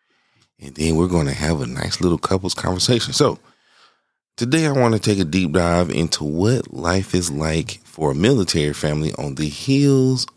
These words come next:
of a deployment. We call it reintegration.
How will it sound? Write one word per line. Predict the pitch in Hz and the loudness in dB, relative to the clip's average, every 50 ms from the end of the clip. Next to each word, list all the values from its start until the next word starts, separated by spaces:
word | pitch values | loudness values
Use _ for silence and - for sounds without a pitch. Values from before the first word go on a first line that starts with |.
| _ _ - | _ _ -4
of | 92 92 90 | -2 0 0
a | 90 87 | 0 0
deployment. | 82 87 78 - - - - 71 62 57 53 50 50 - - _ _ _ _ _ _ _ _ _ _ _ _ _ - | 2 0 -2 -2 -4 -4 -2 -2 -2 -2 -4 -8 -12 -14 -18 _ _ _ _ _ _ _ _ _ _ _ _ _ -4
We | 82 101 101 | -2 0 0
call | 92 95 90 90 85 78 | 2 2 2 2 2 2
it | 80 80 - - _ _ _ _ _ | 0 -2 -4 -6 _ _ _ _ _
reintegration. | - 76 78 80 80 78 69 - 73 71 - - - - - - - - - - - | -10 -6 -2 -2 -2 -2 -2 -2 -2 -2 0 -2 -2 -2 -2 -4 -4 -4 -6 -10 -18